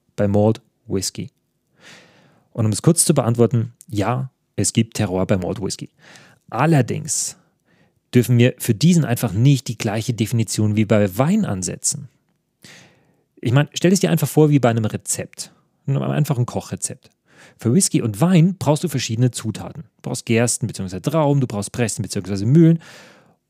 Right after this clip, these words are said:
Und bei beiden brauchst du jeweils einmal die Zutat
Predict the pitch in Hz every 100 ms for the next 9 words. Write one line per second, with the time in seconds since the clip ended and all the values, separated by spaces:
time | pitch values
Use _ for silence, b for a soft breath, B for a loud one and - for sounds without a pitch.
0 | _ 131 113 104 147 190 175 120 113 110
1 | 170 175 170 - 139 165 175 143 131 110
2 | - 147 131 135 131